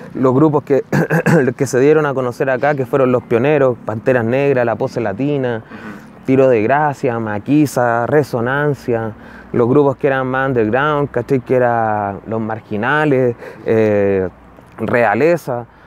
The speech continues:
Speaker 1: ¿cachai? Eh, bueno, tantos grupos, se, perdón <laughs> si se me olvida alguno, pero eran muchos grupos que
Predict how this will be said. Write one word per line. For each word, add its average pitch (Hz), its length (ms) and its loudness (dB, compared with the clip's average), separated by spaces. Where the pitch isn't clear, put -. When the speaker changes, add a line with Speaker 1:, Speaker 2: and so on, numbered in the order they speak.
Speaker 1:
¿cachai? 127 580 0
Eh, 101 560 -2
bueno, 120 320 -4
tantos 170 360 0
grupos, 160 340 2
se, 131 180 -2
perdón 131 340 2
<laughs> - 0 -
si - 140 -6
se 139 140 -4
me 170 80 2
olvida 156 260 4
alguno, 156 360 2
pero 127 200 2
eran 143 260 0
muchos 160 320 -2
grupos 175 300 2
que 131 580 2